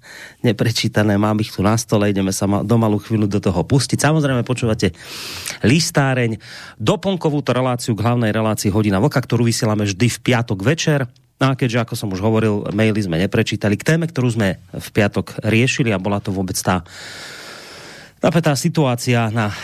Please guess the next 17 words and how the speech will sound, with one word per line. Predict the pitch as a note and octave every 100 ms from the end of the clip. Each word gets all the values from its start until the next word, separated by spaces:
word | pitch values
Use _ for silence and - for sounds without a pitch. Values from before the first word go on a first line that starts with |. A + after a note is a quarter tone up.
| - -
ukrajinsko-ruských, | - A#2+ B2 A#2 - - A#2 - A2 D3+ - - A#2+ -
tak | A#2+ A#2
poviem, | A#2 G#2+
hraniciach | A2 C3 C3 C#3+ B2 - - - _ _ _ _ _ _ _ _ -
a | - G#2
vôbec, | A2+ A2+ A#2 -
e, | A#2+
mm, | G#2 G2+ F#2+ F2 F2 G2 G#2 F#2+ G2+ G#2 G2 B2 G2 G2+ - -
summit | - B2 B2+ G2+
Biden-Putin, | A2 A#2+ A#2 A2 C#3+ C3 A2
ten | G#2 G2+
virtuálny, | A#2+ A#2 A#2+ G#2+ G#2 G2+
ktorý | - G#2
mal | G#2 C3 C#3+
trošku | C3+ C3 - B2
situáciu, | B2+ B2 A#2+ A#2+ -
e, | A#2